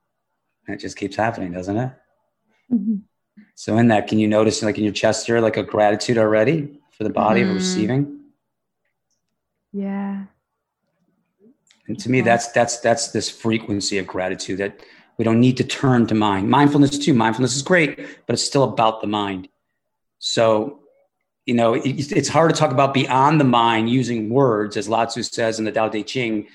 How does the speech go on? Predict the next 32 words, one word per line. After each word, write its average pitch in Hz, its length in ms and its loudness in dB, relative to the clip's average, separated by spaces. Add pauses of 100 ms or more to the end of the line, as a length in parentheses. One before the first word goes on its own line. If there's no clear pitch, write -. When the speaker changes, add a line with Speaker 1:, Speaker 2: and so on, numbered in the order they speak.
(320)
Speaker 1:
"I'm 107 80 -6
gonna 117 120 -2
use 110 220 -2
words 117 360 -2
to 117 60 -10
describe 110 400 -2
the 107 180 -2 (400)
reality 117 360 2
of 104 80 -4
nature," 143 380 2
but 117 120 -4
since - 220 -6
words 127 720 0 (540)
are 120 100 2
actually 123 360 0
part 208 560 2
of 120 160 0
it, 113 280 -2
I 113 120 -2
can't 120 360 -4
use 117 220 -4
words 110 260 -4
to 110 60 -12
describe. 104 480 -4
Like, 104 160 -10
it's 110 440 -8
a - 40 -8
finite 135 540 0
can't 113 140 -8
explain 107 420 -8
the 110 80 -8
infinite, 104 440 -6